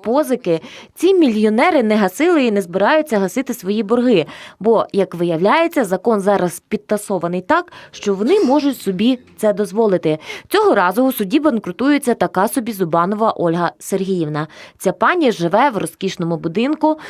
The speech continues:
мала у власності багато нерухомості і, можемо припустити, цілком не бідно живе. Але офіційно, як то кажуть, немає анічогісінького, бо ж усе попереписувала на чоловіка та дітей.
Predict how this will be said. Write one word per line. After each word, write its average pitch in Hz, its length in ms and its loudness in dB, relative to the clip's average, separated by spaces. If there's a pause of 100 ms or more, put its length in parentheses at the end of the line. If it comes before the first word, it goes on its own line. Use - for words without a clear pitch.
(180)
мала 262 300 2
у - 40 0
власності 220 640 -2
багато 190 380 -4
нерухомості 220 800 -2
і, 190 100 -2
можемо 254 440 0
припустити, 190 540 -2
цілком 254 480 -2
не 285 120 2
бідно 247 420 0
живе. 151 380 -2 (320)
Але 180 180 2
офіційно, 226 600 0
як 175 200 0
то 180 100 -2
кажуть, 151 420 -2 (260)
немає 285 560 2 (260)
анічогісінького, 165 1000 0 (280)
бо 349 160 2
ж 311 120 -4
усе 254 260 0
попереписувала 233 920 0
на 226 160 0
чоловіка 185 520 -2
та 170 140 -2
дітей. 170 420 0